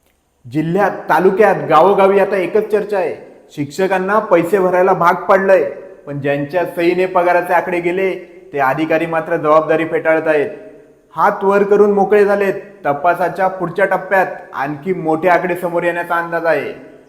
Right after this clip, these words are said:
तर या प्रकरणाचा खरा सूत्रधार कोण?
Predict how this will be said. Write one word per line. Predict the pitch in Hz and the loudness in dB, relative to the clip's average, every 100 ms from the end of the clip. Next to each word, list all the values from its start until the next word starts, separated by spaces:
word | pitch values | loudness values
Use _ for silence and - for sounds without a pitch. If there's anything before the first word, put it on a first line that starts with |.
| _ _ _ | _ _ _
तर | 165 | -2
या | 165 175 | 2 2
प्रकरणाचा | 175 165 175 175 180 180 | 2 0 0 0 0 0
खरा | 175 170 160 | -2 0 0
सूत्रधार | 175 175 180 180 180 | 0 -2 -2 2 2
कोण? | 180 180 | 2 0